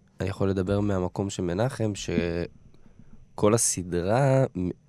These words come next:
אה, מסתתר אצלו תסכול, אה, גדול,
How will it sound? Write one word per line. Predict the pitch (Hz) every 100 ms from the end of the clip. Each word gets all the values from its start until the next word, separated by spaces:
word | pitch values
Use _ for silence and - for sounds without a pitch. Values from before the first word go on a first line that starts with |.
| -
אה, | 87 87
מסתתר | 90 - - 95 92
אצלו | - 90
תסכול, | - 92 - - 101 90 92 - _ - - - - _ _ -
אה, | 92 87
גדול, | 92 90 95 104